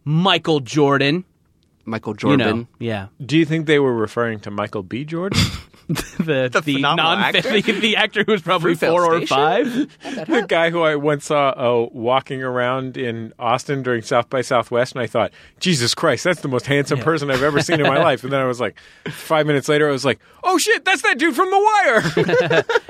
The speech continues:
Speaker 1: Yeah.
Speaker 2: Nice.
Speaker 1: They're like, "Hey, Michael B. Jordan, you'll be in a bad Fantastic Four movie, but it's probably not your fault.
Speaker 3: Yeah.
Speaker 2: Yeah.
Speaker 1: It was probably good casting, but there were script problems."
Speaker 2: <laughs> This is a very
Speaker 1: It's a
Speaker 2: insightful
Speaker 1: very
Speaker 2: echo.
Speaker 1: int-, yeah.
Speaker 2: Uh, you know,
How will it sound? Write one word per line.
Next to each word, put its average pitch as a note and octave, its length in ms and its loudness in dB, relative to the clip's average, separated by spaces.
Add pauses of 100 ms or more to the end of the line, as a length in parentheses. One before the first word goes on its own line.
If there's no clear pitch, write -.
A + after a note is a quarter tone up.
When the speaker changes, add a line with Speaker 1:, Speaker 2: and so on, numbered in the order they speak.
(140)
Speaker 1:
Yeah. F#3 300 2
Speaker 2:
Nice. C3 180 -2
Speaker 1:
They're G#3 120 2
like, E3 240 2
"Hey, B3 340 0
Michael F3+ 440 0
B. D#3+ 200 -2
Jordan, F3 480 0 (220)
you'll A3 240 0
be G3 160 2
in D3 60 2
a C#3+ 40 0
bad E3+ 320 2
Fantastic E3 540 -2
Four A#3 240 0
movie, C#3 240 0
but A#2+ 120 -4
it's A2+ 100 -16
probably A3+ 440 0
not C#3+ 180 2
your A#2 120 -6
fault. D#3 500 -2
Speaker 3:
Yeah. D#3+ 100 -2
Speaker 2:
Yeah. B2+ 440 0 (180)
Speaker 1:
It F#3+ 60 0
was E3+ 120 2
probably D4+ 440 0
good E3+ 220 -2
casting, G#3+ 520 0
but C3 160 -10
there A#3+ 160 2
were E3+ 100 0
script - 320 -2
problems." - 300 2 (160)
Speaker 2:
<laughs> - 80 -12
This C4+ 180 0 (300)
is G#3 140 -4
a G3+ 40 0
very E3+ 320 -2
Speaker 1:
It's D#3 220 -2
a C3+ 140 0
Speaker 2:
insightful A3 160 -2
Speaker 1:
very B3 160 0
Speaker 2:
echo. G#3+ 220 -2
Speaker 1:
int-, - 100 -6
yeah. E3 420 0
Speaker 2:
Uh, C4 200 2
you C4 140 -2
know, D4+ 280 2